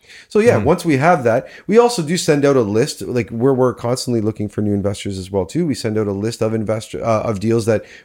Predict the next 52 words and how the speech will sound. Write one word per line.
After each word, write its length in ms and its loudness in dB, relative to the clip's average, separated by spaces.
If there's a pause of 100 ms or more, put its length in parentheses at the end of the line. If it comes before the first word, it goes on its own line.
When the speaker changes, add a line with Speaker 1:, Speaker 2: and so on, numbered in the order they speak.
Speaker 1:
we 100 0
are 140 4
looking 260 -2
for 140 -6
funding 340 -2
for 280 2
all 80 2
the 80 -4
time, 340 -2
right? 300 -2
So, 160 -12
like, 260 -8
Adam 240 -2
sends 260 -4
out 120 -2
his 180 -6
spreadsheet, 540 -4
a 20 -20 (260)
little 140 2
bit 80 2
of 140 2
the 80 -4
synopsis 500 -4
of 80 -8
the 80 -6
deal. 300 -2 (260)
But 80 2
when 160 4
they're 100 6
ready 280 4
to 80 -2
pull 160 -2
the 80 2
trigger 340 0
and 100 0
they 120 2
found 280 0
the 60 0
one 160 0
that 120 -4
they 100 0
like, 340 0 (480)
we've 160 4
already 320 4 (300)
kind 180 0
of 60 0
had 180 2
a 60 2
conversation 680 -2
with 120 -4
the 80 -4
realtor 580 -4